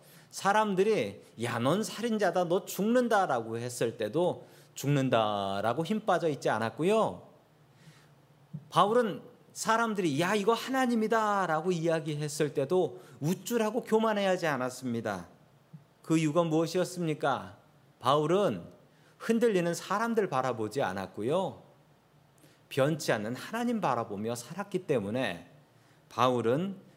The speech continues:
변하지 않았던 것입니다. 흔들리지 않고 기죽지 않았던 이유는 하나님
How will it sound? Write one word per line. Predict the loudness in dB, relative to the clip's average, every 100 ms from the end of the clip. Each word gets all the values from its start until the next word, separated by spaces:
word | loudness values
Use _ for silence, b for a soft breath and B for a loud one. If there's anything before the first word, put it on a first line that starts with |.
| -6
변하지 | -2 0 0 -2 -4
않았던 | -4 -2 -4 -2 -2
것입니다. | 0 -2 -6 -16 -18 -20 -20 b b b
흔들리지 | 0 2 4 2 4 2
않고 | 2 0 -2
기죽지 | 0 -2 -2 -2 0
않았던 | 2 0 -2 -2 0
이유는 | 0 0 0 -2 -6 B B B
하나님 | -8 0 2 2 2 -2 -4